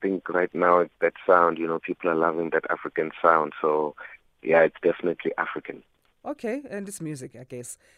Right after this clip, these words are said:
Speaker 2: You were born
Speaker 1: Yeah.
Speaker 2: Jonathan Masakona. So how did you become Mac J?
Speaker 1: Um, Mac J is a name that I, you know, you know, throughout the years, you know, one will try to discover themselves, you know, try to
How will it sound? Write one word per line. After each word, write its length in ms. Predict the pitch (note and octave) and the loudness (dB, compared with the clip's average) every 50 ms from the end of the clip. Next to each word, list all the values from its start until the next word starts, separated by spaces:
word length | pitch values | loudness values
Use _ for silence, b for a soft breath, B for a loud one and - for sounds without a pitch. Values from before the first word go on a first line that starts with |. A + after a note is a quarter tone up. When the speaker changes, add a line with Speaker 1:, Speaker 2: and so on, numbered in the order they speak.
| _ - | _ -12
Speaker 2:
You 120 | F#3 A3 | -8 -4
were 100 | C4+ D#4 | -4 -4
born 260 | B3 - G#3 G#3+ A3 A3 | -2 0 0 0 0 -2
Speaker 1:
Yeah. 40 | G3+ | -4
Speaker 2:
Jonathan 640 | - - G3+ - F#3 G#3 G#3 G#3 G3+ F#3+ F#3 F#3+ - | -2 0 0 0 0 -2 -4 -4 -4 -4 -4 -4 -6
Masakona. 680 | D#3+ D#3+ D#3 D3+ - F#3 E3+ - F3+ E3+ D#3 D3 C#3 C3 | -8 -8 -8 -8 -8 -8 -8 -6 -4 -4 -4 -4 -6 -8
So 140 | - F3+ | -6 -6
how 140 | E3+ G3 A3+ | -4 -4 -6
did 160 | A3 A3+ G3 | -6 -8 -12
you 60 | G#3+ E3+ | -14 -12
become 360 | F3 E3 - F#3+ F3+ F3 D#3+ | -12 -10 -6 -6 -6 -6 -6
Mac 160 | D#3 D#3 _ | -8 -10 _
J? 400 | - - D#3+ F#3+ E3+ A#2 - - _ _ _ _ _ _ _ _ _ _ _ _ _ _ _ _ _ _ _ _ _ B B B B B B B B B | -10 -8 -8 -8 -8 -10 -12 -16 _ _ _ _ _ _ _ _ _ _ _ _ _ _ _ _ _ _ _ _ _ B B B B B B B B B
Speaker 1:
Um, 340 | G2 G2+ A2 A2 A2+ A2+ A2+ - | 6 8 10 10 10 8 4 4
Mac 240 | A#2 A#2 A#2 A2+ G#2+ G2 | 6 6 6 6 4 2
J 260 | - A#2 B2 B2+ B2 | 4 6 8 8 8
is 120 | A2 F#2 | 6 4
a 80 | G2 F#2+ | 2 2
name 460 | F#2+ F#2+ G2+ G#2+ A2 A2 A2 G#2+ G2+ | 2 4 6 6 6 6 6 4 2
that 220 | G#2 G2+ G2 F#2+ - - - | 0 0 0 0 -4 -6 -4
I, 180 | - F#2 F2+ F2 F2 | 0 0 2 2 2
you 640 | E2+ E2+ E2+ E2+ E2+ E2 E2 E2 E2+ E2+ D2 E2 F2 | 0 0 0 -2 -2 -4 -4 -4 -6 -6 -6 -6 -6
know, 280 | E2+ F2 E2+ E2 - - - | -4 -2 0 0 0 -2 -6
you 160 | - - G2+ A2 | -6 -2 0 2
know, 340 | B2 C#3 C#3 B2+ A#2+ A2 - _ _ _ G2 G2 - _ _ _ _ _ - | 4 6 6 4 2 0 -4 _ _ _ -16 -16 -16 _ _ _ _ _ 0
throughout 320 | C#3+ C#3 C#3 C3+ A#2+ G#2+ | 6 8 10 10 10 8
the 80 | - G2 | 4 2
years, 340 | G2+ G2+ G#2 G#2+ G#2 G2 F#2+ | 4 6 6 6 4 2 0
you 60 | F#2+ | -4
know, 340 | F2+ F#2 F#2 F2+ F2 D#2+ D#2+ _ - | -2 0 0 0 0 -4 -6 _ -6
one 300 | - F#2 F#2+ G2 F#2+ F#2+ | -4 -2 -2 -2 -2 -4
will 100 | E2+ D#2+ | -4 -6
try 220 | - - G2 F2 F2 | -4 0 0 0 0
to 160 | F2 - E2 | 0 -4 -12
discover 440 | D#2 D#2+ - - - F2 E2+ E2+ E2+ | -14 -14 -8 -2 -2 0 0 0 -2
themselves, 560 | D#2 E2 D#2+ - - - E2+ E2+ E2 D#2+ - | -6 -6 -8 -6 -4 0 0 2 2 0 -4
you 60 | E2 D2+ | -6 -8
know, 180 | D2+ D#2 D2+ - | -8 -8 -8 -6
try 160 | - F#2 E2+ E2+ | -2 -2 -2 -2
to 160 | - - | -2 -6